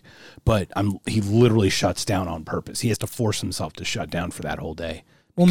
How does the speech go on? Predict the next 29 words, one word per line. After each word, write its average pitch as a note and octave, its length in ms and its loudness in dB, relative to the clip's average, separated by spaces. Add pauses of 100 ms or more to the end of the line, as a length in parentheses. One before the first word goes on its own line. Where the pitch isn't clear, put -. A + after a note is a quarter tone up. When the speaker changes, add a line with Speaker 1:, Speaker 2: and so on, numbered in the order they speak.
Speaker 2:
maybe F3+ 120 6
Speaker 1:
of F3 60 4
Speaker 2:
they F3 100 6
Speaker 1:
his E3+ 80 6
Speaker 2:
wrote E3 140 8
Speaker 1:
faith. - 60 0
Speaker 2:
the D#3+ 60 2
commandment D#3+ 380 4
for D3 100 2
him. - 280 2 (1400)
No, F4 100 4
Speaker 1:
He F#4+ 60 8
Speaker 2:
I'm D4+ 60 10
Speaker 1:
need-, - 60 8
he - 60 4
Speaker 2:
serious. G4 260 8
Speaker 1:
needed A#2+ 80 8
Speaker 2:
Like, - 160 8
Speaker 1:
to G3+ 60 6
Speaker 2:
the E3 60 6
dude A#3+ 60 10
Speaker 1:
rest. A3 100 10
Speaker 2:
needed A3+ 220 10
Speaker 1:
No. F3+ 60 4
Speaker 2:
a D#3+ 40 4
damn A3+ 200 6
day A#3+ 180 8
off. D4 260 6
Speaker 1:
Right. A2+ 280 4